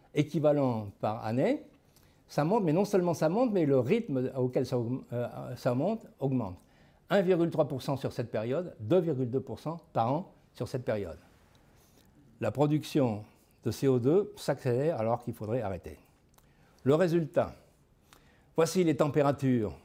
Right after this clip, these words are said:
entre mille huit cent cinquante et, euh, deux mille quinze à peu près, plus zéro quatre-vingt-cinq degrés depuis l'ère pré-industrielle, et le niveau de la mer plus vingt centimètres.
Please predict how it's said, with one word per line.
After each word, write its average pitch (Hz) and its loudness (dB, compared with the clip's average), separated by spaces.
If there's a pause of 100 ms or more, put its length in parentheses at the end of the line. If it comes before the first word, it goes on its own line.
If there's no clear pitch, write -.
(1120)
entre 123 2
mille 160 2
huit 156 2
cent 147 0
cinquante 127 -4 (640)
et, 110 -2
euh, 92 -6 (280)
deux 107 -4
mille 98 -6 (500)
quinze 160 -6
à 104 -8
peu 98 -14
près, 151 -6 (560)
plus 196 2
zéro 165 2
quatre-vingt-cinq 156 -2
degrés 123 0
depuis 131 -2
l'ère 139 0
pré-industrielle, 104 -8 (1160)
et 143 2
le 151 4
niveau 135 2
de 117 0
la 117 2
mer 160 -2 (380)
plus 160 0
vingt 151 -2
centimètres. 107 -10